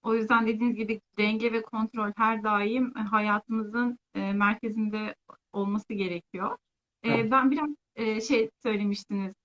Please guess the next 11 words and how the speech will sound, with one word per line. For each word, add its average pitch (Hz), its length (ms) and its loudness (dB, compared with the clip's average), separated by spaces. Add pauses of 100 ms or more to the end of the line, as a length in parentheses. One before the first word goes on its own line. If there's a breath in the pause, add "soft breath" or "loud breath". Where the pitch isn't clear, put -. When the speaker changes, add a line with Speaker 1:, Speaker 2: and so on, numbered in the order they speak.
(440)
Speaker 1:
e, 185 560 -6 (1000)
ilk 240 220 0
olarak 233 360 2
gönüllülük 226 380 2
çalışmalarında 220 680 0
bulunduğunuz 220 600 0
yerdeki 202 540 -2
işte - 200 -8
ailelere 208 480 0
yardım 202 380 2
ederek 202 380 -2